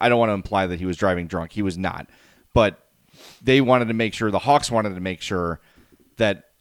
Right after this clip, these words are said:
nothing could go wrong and that they had the watchful eye on their players all the time. 'Cause we would say, "Look, it's a Bud Light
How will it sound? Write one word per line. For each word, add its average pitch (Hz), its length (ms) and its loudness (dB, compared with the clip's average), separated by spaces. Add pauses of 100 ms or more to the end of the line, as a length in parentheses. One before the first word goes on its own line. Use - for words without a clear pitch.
(380)
nothing 131 520 0
could 120 200 -4
go 123 140 4
wrong 123 500 2
and 104 160 -4
that 104 140 -6
they 110 160 0
had 107 160 -2
the 98 80 -2
watchful 104 460 0
eye 101 200 0
on 95 80 -4
their 90 140 -6
players 95 360 -2
all 92 100 -6
the 90 60 -10
time. 151 240 -6
'Cause 113 120 -10
we 143 80 -2
would 127 140 -4
say, 190 180 -2
"Look, 143 140 2
it's 113 120 -4
a 110 40 -2
Bud 117 200 0
Light 117 220 0